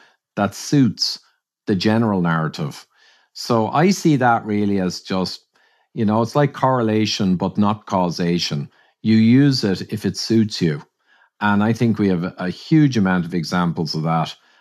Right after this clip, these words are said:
And I just thought of something, actually. Florida in late September, the governor, DeSantis, he had Professor Levitt and I think professors from Harvard as well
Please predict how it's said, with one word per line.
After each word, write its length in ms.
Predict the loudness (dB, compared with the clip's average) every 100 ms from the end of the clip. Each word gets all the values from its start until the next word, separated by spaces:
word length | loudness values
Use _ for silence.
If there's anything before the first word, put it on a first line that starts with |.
| _
And 140 | 0 2
I 80 |
just 260 | 2 0 0
thought 240 | 0 0
of 80 | -2
something, 400 | -4 -2 -2 -2
actually. 540 | -2 -4 -2 -2 -2 -6 _ _ -10
Florida 500 | 0 2 2 0 0
in 160 | 2
late 240 | 2 2 0
September, 640 | -2 -2 -2 -2 0 0
the 120 | -2
governor, 560 | 0 0 0 0 0 0
DeSantis, 840 | -2 -4 -2 0 0 0 -2 -2 -10 _ _ _
he 160 | _ 2
had 240 | 4 2
Professor 540 | 0 -2 0 -2 0 2
Levitt 440 | 2 2 0 -4 -6
and 300 | -4 0 0
I 60 | 0
think 240 | 2 0
professors 560 | 0 -2 -2 -2 -4 -2
from 120 | -2
Harvard 580 | 2 0 0 -2 -2 -4
as 120 | -6
well 480 | -2 -2 0 -2